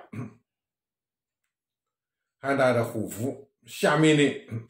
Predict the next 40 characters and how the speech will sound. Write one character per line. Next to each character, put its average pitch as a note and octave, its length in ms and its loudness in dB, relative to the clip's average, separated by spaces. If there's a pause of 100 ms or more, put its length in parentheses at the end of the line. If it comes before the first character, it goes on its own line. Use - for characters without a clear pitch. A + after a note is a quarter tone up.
(240)
<clears throat> - 560 -20
啊， F#2 300 -14
调 D#3 200 4
兵 D#3 160 2
遣 F#2 220 -2
将 A#2+ 220 2
的 - 260 -14
虎 A2 260 -6
符， - 460 -10 (1400)
啊， - 240 -20 (460)
其 D#3+ 100 4
实， F3+ 140 2 (340)
<clears throat> - 300 -20
其 E3 100 -2
实 F3 260 -2
最 A3 220 4
早 F#2 200 0
的 B2 100 0
令 C#3+ 260 -2
牌， D#2+ 380 -12 (2000)
除 F#3 140 0
了 F3+ 160 2
调 E3 200 6
兵 D#3 180 4
遣 G#2 240 -2
将 A#2 220 0
之 B2 100 -2
外 B2 280 2
呢， D#2+ 240 -16 (840)
它 D3+ 140 -12
还 C#3+ 220 -2
有 C#3+ 100 0
代 C#3+ 260 2
表 F#2 160 -4
一 G#2+ 120 -6
个 A#2 120 -2
什 - 140 -12
么？ - 180 -18 (1500)
一 D#3 140 -8
个 B2+ 160 -6